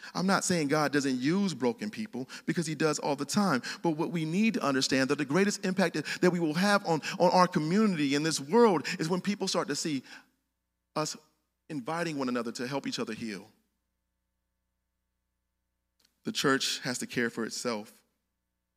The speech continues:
He uses all of us to help one another experience healing in the power of Jesus and the gospel. Listen, God needs you to care for others too.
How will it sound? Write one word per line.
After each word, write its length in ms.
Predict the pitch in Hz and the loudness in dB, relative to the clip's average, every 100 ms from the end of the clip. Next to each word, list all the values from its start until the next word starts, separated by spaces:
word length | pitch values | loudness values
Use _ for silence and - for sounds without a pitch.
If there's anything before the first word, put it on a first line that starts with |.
| _ _ _ _ | _ _ _ _
He 80 | 143 | 0
uses 420 | 135 143 131 - 143 | 2 2 0 0 2
all 220 | 147 139 | 4 4
of 120 | 120 | 2
us 220 | 117 110 - - | 0 -4 -8 -2
to 120 | 147 | 0
help 280 | 143 147 160 | 4 4 2
one 260 | - 151 | -2 -2
another 400 | 143 131 127 127 123 - | 0 0 0 0 -2 -2
experience 640 | 190 139 - 156 156 135 | -2 -2 2 2 2 0
healing 600 | - - 185 175 147 123 120 - | -4 0 0 2 2 0 -4 0
in 80 | 156 | 2
the 60 | |
power 340 | 156 165 165 170 | 2 6 8 6
of 140 | 147 | 4
Jesus 340 | 135 160 151 | 0 -2 -2
and 120 | 151 147 | -2 -2
the 80 | |
gospel. 680 | 131 147 165 165 - 90 - _ _ _ _ _ _ | 0 2 2 -2 -6 -12 -14 _ _ _ _ _ _
Listen, 340 | 151 151 120 113 - 160 | -2 0 -2 -4 -14 -2
God 260 | 143 160 | 0 2
needs 200 | 139 131 | 0 -2
you 80 | 127 | -2
to 60 | 123 | -2
care 200 | - 123 | -2 -4
for 140 | - | -4
others 220 | 120 120 | -4 -6
too. 320 | - 180 123 | -4 -4 -4